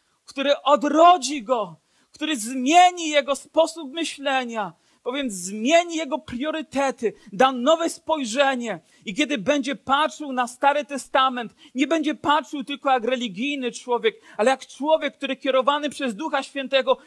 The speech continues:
widzi tam Chrystusa, widzi tam zapowiedzi o Nim, a później widzi, jak On pojawia się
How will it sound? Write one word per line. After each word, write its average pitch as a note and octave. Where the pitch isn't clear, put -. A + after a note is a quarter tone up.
widzi C4+
tam C4
Chrystusa, C4
widzi D4+
tam D4+
zapowiedzi C4+
o C4
Nim, A#3
a A#3+
później C#4
widzi, B3+
jak C4+
On C4+
pojawia B3
się A3